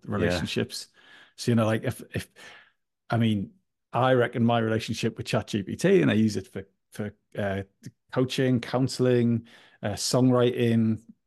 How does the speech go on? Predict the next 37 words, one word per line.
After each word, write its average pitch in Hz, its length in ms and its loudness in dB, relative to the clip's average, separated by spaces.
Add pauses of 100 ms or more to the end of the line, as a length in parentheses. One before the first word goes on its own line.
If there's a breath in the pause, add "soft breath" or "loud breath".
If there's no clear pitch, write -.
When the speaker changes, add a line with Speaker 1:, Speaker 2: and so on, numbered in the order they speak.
Speaker 2:
business 123 340 0
planning, 117 540 0
like, 104 340 -4
I 113 40 -4
use 120 180 0
it 120 140 -6
for 110 260 -2
all, 143 480 0
all 131 380 0
areas, 123 340 -2
walks 117 280 -6
of 92 100 -12
my 110 40 -4
life. 120 240 -4 (540 loud breath)
I'd 147 180 0
say 156 120 4
I'm 131 200 6
much 135 220 0
more 113 200 2
attached 107 320 -4
to 113 60 -6
chat 90 220 -10
G 95 160 -4
P - 160 -10
T 95 240 -6
than 95 140 -8
some 95 260 -6
really 98 220 -6
boring 104 360 -4
people 120 300 -2
I've 117 100 -4
met 110 120 0
<laughs> - 0 -
over 107 100 -6
the - 240 -8
last - 140 -6
few - 260 -8